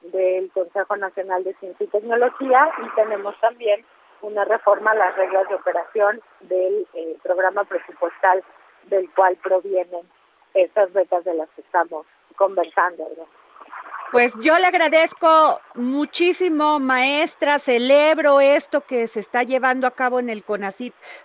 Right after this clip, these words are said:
Speaker 2: para todos los jóvenes que deseen cursar una be-,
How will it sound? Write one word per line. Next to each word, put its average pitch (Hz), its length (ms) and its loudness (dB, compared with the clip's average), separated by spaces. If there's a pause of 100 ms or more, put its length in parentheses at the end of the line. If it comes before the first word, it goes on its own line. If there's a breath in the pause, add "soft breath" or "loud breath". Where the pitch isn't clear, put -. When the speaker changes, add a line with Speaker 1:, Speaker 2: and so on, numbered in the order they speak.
Speaker 2:
para 202 200 -2
todos 247 240 -2
los 240 200 -6
jóvenes 247 440 -2
que 214 160 -4
deseen 226 520 -2 (340 loud breath)
cursar 226 640 0 (380)
una 240 280 0
be-, 226 300 2